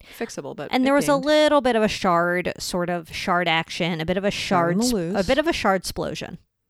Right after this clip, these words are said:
Speaker 1: Shard explosion, shard on the loosh. Loosh? You know what I mean.
Speaker 2: Shard on the loosh. And did the shards end up in my cup of coffee?
Speaker 1: We don't know,
Speaker 2: And are they now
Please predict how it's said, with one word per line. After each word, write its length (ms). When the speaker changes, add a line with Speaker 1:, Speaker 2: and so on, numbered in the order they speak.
Speaker 1:
Shard 220
explosion, 460
shard 280
on 40
the 120
loosh. 560
Loosh? 440
You 80
know 40
what 40
I 60
mean. 80
Speaker 2:
Shard 240
on 100
the 100
loosh. 440
And 340
did 200
the 60
shards 380
end 200
up 100
in 80
my 100
cup 220
of 140
coffee? 480
Speaker 1:
We 200
don't 300
know, 200
Speaker 2:
And 80
are 80
they 140
now 160